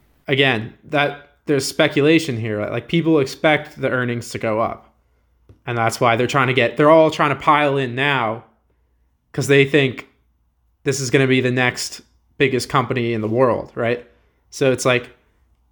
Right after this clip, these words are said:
if everyone piles in now, then it's kinda funny, right? 'Cause, like, even if this Tesla, if Tesla just holds its current price,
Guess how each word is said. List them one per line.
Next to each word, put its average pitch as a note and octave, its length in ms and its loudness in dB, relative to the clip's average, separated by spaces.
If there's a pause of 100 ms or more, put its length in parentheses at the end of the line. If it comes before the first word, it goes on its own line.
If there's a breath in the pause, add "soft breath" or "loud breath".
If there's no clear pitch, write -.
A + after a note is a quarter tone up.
(200)
if D3+ 140 -2
everyone D#3+ 360 4
piles D3 380 2
in C3+ 200 -2
now, C3+ 520 0 (560)
then B2+ 720 -2 (1500)
it's C#3+ 120 -2
kinda G#3 220 2
funny, C#3+ 300 2
right? A2+ 240 -2
'Cause, C3+ 160 0
like, B2+ 180 0 (500)
even F#3+ 220 4
if A3 160 2
this - 320 0 (180)
Tesla, C#3+ 480 2 (800)
if - 180 -6
Tesla F#3 320 2
just G#3+ 200 0
holds C#3+ 360 4
its C3 160 -4
current C3+ 340 -4
price, A#2+ 440 -4